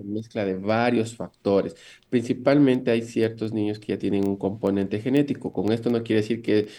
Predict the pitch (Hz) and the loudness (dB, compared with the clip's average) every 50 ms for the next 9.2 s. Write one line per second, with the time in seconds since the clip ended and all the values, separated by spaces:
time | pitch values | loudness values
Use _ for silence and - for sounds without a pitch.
0 | - _ - - 95 90 - - 87 85 - - 95 101 101 101 92 90 92 90 | -20 _ -2 -2 -2 -2 -2 -6 -6 -6 0 0 2 2 4 2 2 0 0 0
1 | 92 92 92 - 98 95 98 98 101 107 110 - 127 120 - - 87 87 87 85 | 0 -2 -2 -2 -2 -2 0 -2 -2 -4 -4 -6 -8 -8 -6 -6 -4 -4 -2 -2
2 | 90 95 92 87 - - 90 85 87 92 - 80 87 - 98 87 - - - 90 | 0 0 0 0 -2 -2 -4 -4 -4 -4 -4 -6 -8 -8 -6 -4 -4 -4 -4 -4
3 | 92 104 120 139 151 156 160 143 139 143 139 151 160 156 160 - 110 101 101 104 | -2 2 2 2 4 4 2 4 4 2 4 2 0 0 2 0 0 0 0 -2
4 | 104 - 113 113 117 127 120 - - - - - _ - 113 104 101 98 98 98 | 0 0 0 2 2 0 0 -2 -8 -16 -20 -20 _ -4 0 0 0 0 0 -2
5 | 95 - - 101 107 117 113 113 _ - 113 104 107 - - 92 - _ 90 92 | -6 -4 -4 -2 -2 -2 -4 -6 _ -8 -6 -6 -6 -6 -8 -10 -8 _ -10 -8
6 | 90 98 95 - - 104 98 - - 101 - 101 95 104 104 107 110 113 143 147 | -6 -8 -10 -6 -6 -6 -4 -4 -6 -6 -4 -4 -4 -2 -2 -4 -2 -2 0 0
7 | 143 143 - - _ 87 92 101 110 98 101 - 98 95 101 101 98 - - 98 | 0 -2 -6 -12 _ -8 -6 -6 -6 -8 -4 -4 -2 -2 -2 -4 -4 -6 -8 -8
8 | - - 110 110 117 113 113 113 98 - 95 101 101 110 110 110 113 120 117 120 | -4 -4 -2 -2 -2 -4 -6 -8 -12 -8 -8 -6 -4 0 0 0 0 0 0 2
9 | 135 143 151 156 | 2 2 2 2